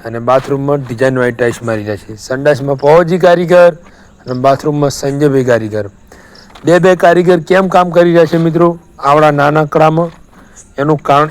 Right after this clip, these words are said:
એક છે મિત્રો, જે આપણે અલ્પેશભાઈ પોચાભાઈના ત્યાં કામ કરી રહ્યા છે, ત્યાં અમને પચીસ તારીખે લગ્ન છે મિત્રો. તેમને લગ્નની તારીખ પણ ઢુકડી આવી ગઈ છે મિત્રો, એટલે બે બે કારીગર લગાવીને કામકાજ ઝડપી પટાવી રહ્યા છે સંડાસ બાથરૂમનું મિત્રો.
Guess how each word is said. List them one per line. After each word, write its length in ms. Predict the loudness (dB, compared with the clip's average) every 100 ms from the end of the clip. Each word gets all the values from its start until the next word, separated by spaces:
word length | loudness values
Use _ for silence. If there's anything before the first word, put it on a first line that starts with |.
| -4
એક 100 | -6 -4
છે 80 | -8
મિત્રો, 280 | -6 -10 -14 -18 -20 -20 -10
જે 160 | 0 0
આપણે 260 | 2 0 0 -2
અલ્પેશભાઈ 460 | -6 -4 -4 -2 -4
પોચાભાઈના 600 | 0 -2 0 0 0 -2
ત્યાં 340 | -2 -2 -2 -6 -2
કામ 240 | 0 0
કરી 220 | -2 0
રહ્યા 140 | 2 0
છે, 80 | 0
ત્યાં 280 | -4 -2 -2
અમને 260 | -2 -2 -4 -6 _ -12
પચીસ 280 | -10 -10 -2
તારીખે 280 | -2 0
લગ્ન 340 | -2 -2 -2 -4
છે 160 | -6
મિત્રો. 340 | -10 -8 -10 -12 -18 -20 -20 -20 -20 -20 _ -4
તેમને 380 | -2 0 0 2
લગ્નની 440 | 0 0 0 0
તારીખ 360 | 2 2 2 0
પણ 180 | 0
ઢુકડી 480 | 0 -8 -4 2 4
આવી 160 | 4 4
ગઈ 160 | 2
છે 120 | 0 -4
મિત્રો, 360 | -2 -2 -4 -8 -20 -20 -12
એટલે 180 | -2 0
બે 180 | 0
બે 160 | 0 0
કારીગર 480 | 2 2 4 2 2
લગાવીને 580 | 4 4 2 2 -4 -4
કામકાજ 380 | -2 -2 0 -2 -2
ઝડપી 240 | -6 -6
પટાવી 340 | -8 -2 0 0
રહ્યા 140 | -2
છે 100 | -6
સંડાસ 360 | -10 -8 -8 -4
બાથરૂમનું 540 | -4 -4 -10 -12 -10
મિત્રો. 320 | -10 -8 -10